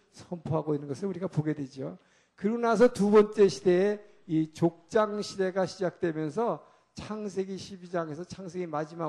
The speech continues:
오십 장까지 차지하는 이 족장 시대를 통해서 무엇을 우리에게 가르쳐주고 있느냐?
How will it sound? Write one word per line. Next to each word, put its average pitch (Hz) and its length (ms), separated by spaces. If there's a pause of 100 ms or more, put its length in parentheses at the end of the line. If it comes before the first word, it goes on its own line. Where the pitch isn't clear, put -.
오십 156 180
장까지 165 320
차지하는 160 420
이 190 60
족장 185 420
시대를 185 240
통해서 180 420 (320)
무엇을 214 540
우리에게 220 340
가르쳐주고 185 580
있느냐? 143 520